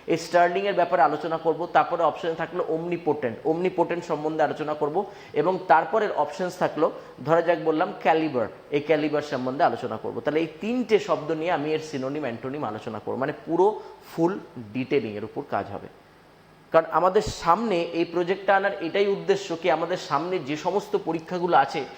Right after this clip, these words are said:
তার মধ্যে খুবই ইম্পর্টেন্ট পার্টে যে পরীক্ষাগুলো পড়ে তার মধ্যে already স্টাফ সিলেকশনের কমিশনে তোমরা সবাই ফর্ম ফিল আপ করতে শুরু করে দিয়েছো, সিজিএল, সিএইচএসএল, এমটিএস, সিপিও, স্টেনো, জিডি এবং ফেজ থার্টিনও, পঁচিশ ছাব্বিশের।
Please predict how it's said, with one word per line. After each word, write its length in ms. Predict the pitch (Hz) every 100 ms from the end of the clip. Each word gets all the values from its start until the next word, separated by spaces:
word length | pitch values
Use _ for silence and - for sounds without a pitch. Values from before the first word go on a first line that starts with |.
| - -
তার 140 | 151 156
মধ্যে 180 | 180 170 -
খুবই 220 | - 190 220 175
ইম্পর্টেন্ট 500 | 175 180 180 185 180
পার্টে 260 | 165 151 151 - - -
যে 80 | 147 190
পরীক্ষাগুলো 500 | 175 170 185 175 180 -
পড়ে 160 | 151 139 143 - -
তার 120 | 143 160
মধ্যে 200 | 170 170 -
already 360 | 147 170 190 156 151
স্টাফ 240 | 170 143 -
সিলেকশনের 480 | 180 180 - 185 185 180
কমিশনে 400 | 165 170 165 151 156
তোমরা 180 | 160 165
সবাই 180 | 147 160 160
ফর্ম 160 | 147 147
ফিল 120 | 165
আপ 120 | 165 165
করতে 200 | 151 151 170
শুরু 160 | 147 156
করে 140 | 170 156
দিয়েছো, 220 | 151 139 151 - - -
সিজিএল, 480 | - 160 143 170 175 165
সিএইচএসএল, 560 | 156 151 156 156 190 156
এমটিএস, 420 | 143 135 160 160 -
সিপিও, 340 | 143 151 156 156
স্টেনো, 280 | 139 135 151 127
জিডি 260 | 143 127 - - - 143
এবং 160 | 165 170
ফেজ 160 | - 156 -
থার্টিনও, 440 | 147 139 143 110 92
পঁচিশ 340 | 156 156 160 -
ছাব্বিশের। 440 | - 120 120 101